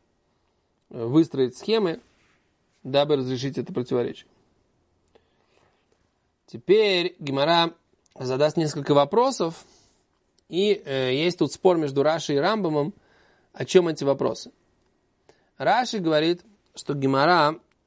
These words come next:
в принципе, как бы переходит на другую тему. А именно,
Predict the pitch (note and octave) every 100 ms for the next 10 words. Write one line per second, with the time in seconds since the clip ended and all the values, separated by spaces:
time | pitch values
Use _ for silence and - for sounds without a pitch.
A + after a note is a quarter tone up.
0 | _ _ _ _ _ - - E3 F#3 F#3+
1 | D3 C#3+ C3 B2 B2 C3 C3 B2 E3+ D3+
2 | C3+ C#3+ C#3+ C#3 C3 B2+ B2 - - _
3 | _ _ _ - - C#3 D3+ B2 G#2+